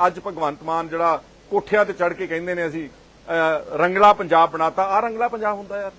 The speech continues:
ਔਰਤਾਂ ਨੂੰ ਤੁਸੀਂ ਵਰਤ ਰਹੇ ਹੋ ਇੱਕ, ਇੱਕ, ਇੱਕ, ਇੱਕ ਆਪਣੇ ਪੰਜਾਬ ਦੀ ਔਰਤ ਨੂੰ ਵਰਤ ਕੇ ਝੂਠਾ ਬਿਆਨ ਦਵਾ ਰਹੇ ਹੋ, ਉਹ ਤੇ ਪ੍ਰੈਸ਼ਰਾਈਜ਼ ਕਰ ਰਹੇ ਹੋ। ਕੀ ਇਹ ਰੰਗਲਾ ਪੰਜਾਬ ਆ?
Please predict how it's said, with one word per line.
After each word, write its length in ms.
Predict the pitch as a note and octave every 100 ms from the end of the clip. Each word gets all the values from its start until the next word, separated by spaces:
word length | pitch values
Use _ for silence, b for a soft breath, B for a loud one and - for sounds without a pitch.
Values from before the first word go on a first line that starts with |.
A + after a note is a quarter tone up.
| - _ - -
ਔਰਤਾਂ 360 | F3 F3 A#3 A3+
ਨੂੰ 80 | G#3+
ਤੁਸੀਂ 200 | G3+ A3
ਵਰਤ 240 | F#3+ F3+
ਰਹੇ 120 | G#3+
ਹੋ 120 | A3+
ਇੱਕ, 400 | A3 G#3+ G#3+ G3+ F#3
ਇੱਕ, 320 | F3+ G#3 G3+
ਇੱਕ, 320 | G3 - F#3 - - _ - - G3 G#3
ਇੱਕ 520 | F#3 G3+ F#3 F#3+ F3+ -
ਆਪਣੇ 260 | E3 G3+ G3
ਪੰਜਾਬ 460 | G3 D#3 D3+ E3
ਦੀ 80 | E3
ਔਰਤ 280 | F#3 D#3+ E3+ F3
ਨੂੰ 140 | F3+
ਵਰਤ 220 | D#3 -
ਕੇ 120 | F#3
ਝੂਠਾ 300 | F3+ D#3 -
ਬਿਆਨ 260 | E3+ G3+ G3+
ਦਵਾ 200 | F#3+ F#3+
ਰਹੇ 120 | F#3+
ਹੋ, 140 | G3 F#3 F3 -
ਉਹ 80 | E3
ਤੇ 100 | F#3
ਪ੍ਰੈਸ਼ਰਾਈਜ਼ 500 | D3+ C#3+ G#3+ G#3+ -
ਕਰ 180 | G3
ਰਹੇ 100 | F#3
ਹੋ। 120 | G3+ F#3+ - - - - -
ਕੀ 100 | G3+
ਇਹ 100 | A#3+
ਰੰਗਲਾ 280 | A#3 A3+ A#3+
ਪੰਜਾਬ 440 | A3 G#3 G3+ G3+
ਆ? 120 | G#3